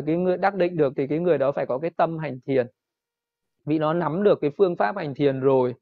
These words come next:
thì vị đó sẽ tự thực hành thiền mà không phải là chỉ có hành trong một hai giờ đấy mà nó,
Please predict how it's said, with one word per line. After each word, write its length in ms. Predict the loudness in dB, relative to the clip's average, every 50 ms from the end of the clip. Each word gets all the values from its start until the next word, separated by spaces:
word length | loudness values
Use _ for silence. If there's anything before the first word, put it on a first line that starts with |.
| _ _ _ _ _ -6
thì 140 | -6 -4 -2
vị 180 | -2 -2 0
đó 380 | 2 2 4 4 2 0 0 -2
sẽ 260 | -2 -4 -4 -2 -2
tự 260 | -2 0 -2 -2 -2 -2
thực 160 | -4 -4 -4
hành 220 | -4 -4 -4 -6 -4
thiền 260 | 0 2 2 2 2 2
mà 80 | -2 -2
không 200 | -2 -2 0 0
phải 160 | 0 0 0
là 120 | -2 -6 -6
chỉ 240 | -4 -4 -4 -4 -2
có 180 | 0 0 0
hành 240 | 0 -2 -4 -4 -2
trong 220 | -2 -2 -2 0 0
một 120 | 0 0 0
hai 200 | -2 -4 -4 -2 0
giờ 220 | 0 2 2 2
đấy 300 | 2 2 2 2 0 -2 -6 _ _ _ _ _ _ -10
mà 300 | -6 -4 -2 -2 -2 -4
nó, 200 | -4 -8 -8